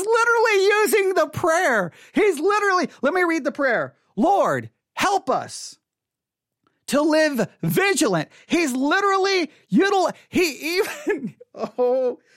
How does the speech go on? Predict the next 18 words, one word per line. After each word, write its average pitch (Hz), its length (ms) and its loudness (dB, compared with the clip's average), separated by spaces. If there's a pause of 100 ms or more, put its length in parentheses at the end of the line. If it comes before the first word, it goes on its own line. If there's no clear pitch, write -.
(120)
he's 294 280 -4
even 349 440 -2
using 302 560 0
the 240 140 0
prayer. 254 760 0 (260)
For 262 180 -2
crying 330 640 -2
out 233 260 -2
loud. 277 360 -2 (180)
You 240 140 -6
couldn't 294 460 -6
come 254 240 -2
up 285 120 -2
with 254 140 -2
your 226 240 -2
own 277 300 0
prayer? 359 720 0 (240)
<laughs> - 60 -6